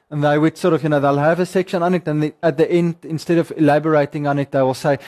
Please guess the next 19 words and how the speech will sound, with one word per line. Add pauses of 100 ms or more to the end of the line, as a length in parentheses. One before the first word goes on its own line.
(140)
"We
know
we
still
need
to
write
something
about
this,
and
we
will
do
so
in
a
future
version,"